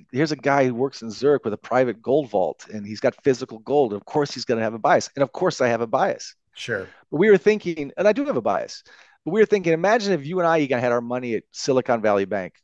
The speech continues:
Speaker 1: two hundred fifty thousand insured, the rest gone, unless somebody bails us out. We have
Speaker 2: Yeah.
Speaker 1: to, typically, it would take two years in receivership to get a dividend on the non-insured money to get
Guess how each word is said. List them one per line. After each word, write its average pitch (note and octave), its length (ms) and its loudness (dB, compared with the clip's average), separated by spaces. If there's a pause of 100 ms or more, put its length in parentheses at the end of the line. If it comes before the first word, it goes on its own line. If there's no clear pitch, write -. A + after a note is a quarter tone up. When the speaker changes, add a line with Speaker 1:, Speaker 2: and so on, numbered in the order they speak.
(180)
Speaker 1:
two G3 100 4
hundred E3+ 60 2
fifty D#3 180 0
thousand B2+ 340 4
insured, A2 420 -2
the G2+ 80 -6
rest B2 280 2 (100)
gone, G2+ 480 -4
unless A#2 520 -2 (340)
somebody A2+ 260 -2
bails A2 300 2
us C3+ 140 -4
out. F#2 240 0 (240)
We G#2 80 -4
have A2 60 -4
Speaker 2:
Yeah. A#2 160 -6
Speaker 1:
to, - 80 -20 (280)
typically, G3 540 4
it A#2 60 0
would B2 160 -4
take B2 180 2 (100)
two F#3+ 200 -4
years D#3 260 6
in C3+ 80 -4
receivership C3+ 600 -4
to A2 80 -6
get G#2+ 80 0
a G2+ 60 -2
dividend G#2+ 540 2
on G2 60 -6
the G2 80 -10
non-insured A2 760 -4
money G2+ 200 -6
to F#2+ 80 -8
get - 160 -6